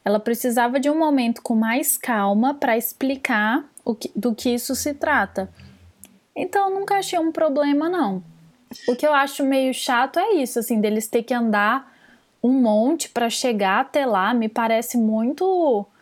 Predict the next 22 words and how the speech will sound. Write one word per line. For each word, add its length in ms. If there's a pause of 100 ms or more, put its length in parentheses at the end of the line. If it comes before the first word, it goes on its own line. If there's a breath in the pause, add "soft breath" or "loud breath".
(760)
assim, 300
se 140
a 100
ideia 320
é 20
disfarçar 760
pros 280
trouxas, 580
não 140
me 140
parece 400
que 100
funciona, 560
não. 300
Porque 260
você 100
vai 160
ver 120
aquele 280
tanto 280
de 160
gente 500